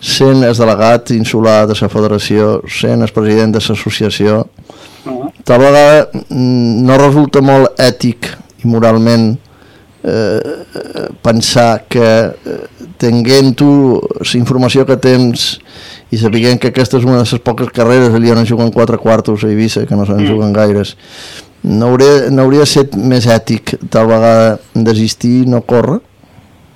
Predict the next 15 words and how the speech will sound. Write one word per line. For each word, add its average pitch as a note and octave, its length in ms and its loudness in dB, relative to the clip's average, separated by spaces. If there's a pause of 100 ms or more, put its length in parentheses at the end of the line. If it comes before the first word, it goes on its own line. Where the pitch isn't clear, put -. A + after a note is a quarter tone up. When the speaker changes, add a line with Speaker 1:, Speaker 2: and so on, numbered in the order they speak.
(800)
Speaker 2:
A C3+ 140 0
veure, C3 360 2 (720)
eh, C#3 340 4 (140)
jo C#3+ 120 2
te D3+ 120 2
puc, D#3 440 2
eh, D3 440 2 (140)
puc D#3 160 0
fer D3+ 140 2
memòria D3+ 600 2 (920)
que C#3 180 2 (360)
no, D#3+ 140 2 (100)
en - 540 -10
el C3 100 -6
passat, C#3 380 0